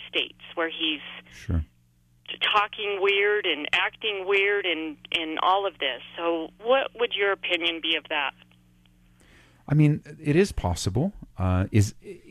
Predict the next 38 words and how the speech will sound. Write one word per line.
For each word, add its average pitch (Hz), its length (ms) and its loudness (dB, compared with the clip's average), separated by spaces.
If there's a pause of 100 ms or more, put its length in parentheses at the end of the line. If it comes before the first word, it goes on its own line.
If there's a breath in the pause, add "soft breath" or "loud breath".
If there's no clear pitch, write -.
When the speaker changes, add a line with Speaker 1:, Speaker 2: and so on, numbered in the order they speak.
(160)
Speaker 2:
is - 240 4
he 147 460 -2
a - 100 0
born-again 123 540 2
believer 123 520 4
or 98 120 2
just - 260 -6
kinda 101 220 4
someone 98 320 4
that 87 120 0
says 87 240 2
he 78 120 2
is? 73 240 -4 (1300 loud breath)
Speaker 1:
Well, 269 340 4
you 262 160 -2
know, 269 500 2
I 240 340 2
tried 269 300 0
to 262 80 -4
raise 240 260 0
him 233 160 -2
up 220 180 2
in 196 160 -4
church 214 460 2 (160)
the 202 80 -6
best 214 300 0
I 180 120 0
could. 190 580 0
Um, 175 500 0 (580)
you 202 160 0
know, 185 160 -2
his 185 220 -6
dad 190 200 2
was 180 180 -4
an 175 120 -4
unbeliever, 175 640 0
but, 165 320 0 (800 loud breath)
um, 175 460 0